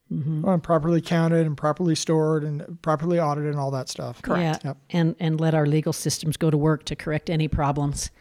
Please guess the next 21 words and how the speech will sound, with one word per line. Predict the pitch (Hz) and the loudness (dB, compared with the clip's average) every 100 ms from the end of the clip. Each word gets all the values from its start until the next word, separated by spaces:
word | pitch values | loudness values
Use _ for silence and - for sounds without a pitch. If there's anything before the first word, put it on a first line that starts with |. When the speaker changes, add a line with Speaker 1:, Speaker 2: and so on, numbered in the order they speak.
| - - - - - | -20 -20 -18 -20 -4
Speaker 1:
Hey, | 202 190 - | 0 0 0
uh, | 190 | -2
Shireen, | 165 - 180 175 160 160 160 | 0 0 2 4 6 4 2
uh, | 175 | 0
since | 160 - 160 - | 0 0 0 2
you're | 175 160 | 2 2
a | |
Salt | 147 - 151 | 2 0 0
Lake, | 165 156 139 - | 0 -2 -2 -4
uh, | 147 | -2
City | - - 151 | 0 2 2
resident, | 147 147 147 143 147 - - | 2 2 2 2 0 -2 -2
uh, | 147 139 135 - | 0 -2 -4 -6
the | 151 | -2
Rocky | 156 165 - 160 | 2 0 0 0
Anderson, | 151 151 - 160 139 | 2 0 0 0 2
Mayor | 147 147 | 4 4
Mendenhall, | 139 147 151 139 147 143 139 143 - | 4 4 4 2 2 0 0 -2 -8
uh, | - 147 135 | -8 -6 -2
race, | 147 143 143 - - - - | 0 2 0 -4 -10 -10 -6
uh, | 135 131 | -6 -8